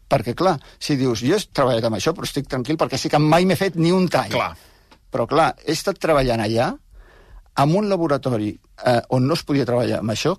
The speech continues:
Speaker 1: que no tenia un equip de protecció individual, que no me'l van oferir, que no hi havia les normes de seguretat adequades, que la higiene que es feia no era de desinfecció profunda, com s'ha de fer quan, si hi ha mostres biològiques, eh, greus, que potser amb aquells prions que es va treballar allà,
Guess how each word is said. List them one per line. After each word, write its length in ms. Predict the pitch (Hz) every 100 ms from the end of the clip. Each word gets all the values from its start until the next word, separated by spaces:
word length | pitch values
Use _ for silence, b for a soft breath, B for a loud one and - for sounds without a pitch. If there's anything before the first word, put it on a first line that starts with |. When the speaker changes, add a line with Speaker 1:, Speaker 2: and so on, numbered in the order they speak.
| -
Speaker 1:
que 140 | 147
no 180 | 143 208
tenia 280 | 208 175 143
un 80 | 123
equip 240 | 117 170
de 80 | 139
protecció 400 | 117 113 110 165
individual, 480 | 170 131 110 131 170
que 140 | 165
no 180 | 143 185
me'l 180 | 240 156
van 140 | 131 165
oferir, 340 | 131 107 117 -
que 120 | 160
no 100 | 180
hi 140 | 226
havia 240 | 202 170 147
les 180 | 131
normes 420 | 151 151 143 127 101
de 120 | 131
seguretat 560 | - 117 120 123 135
adequades, 540 | 120 104 - 120 165 -
que 140 | 165
la 80 | 139
higiene 480 | 135 117 143 220 214
que 80 | 165
es 160 | 143 -
feia 400 | 143 135 120 - B B B
no 220 | 139 156 170
era 180 | 147 131
de 180 | 139
desinfecció 720 | 127 123 123 110 117 - 139 127
profunda, 500 | 120 117 135 139 127
com 140 | 117
s'ha 160 | 107 113
de 100 | 110
fer 200 | 123 123
quan, 200 | - 120
si 140 | - 123
hi 40 |
ha 60 | 120
mostres 340 | 117 - 113
biològiques, 720 | 107 117 113 113 101 110 101 - B B B -
eh, 500 | 123 117 107 107 110
greus, 380 | 120 170 196
que 100 | -
potser 520 | 135 117 - 175 190 -
amb 220 | - 123
aquells 500 | 120 110 135 135 -
prions 460 | - 123 127 135 -
que 80 | 131
es 80 | 120
va 80 | 120
treballar 340 | 123 117 120
allà, 180 | 127 120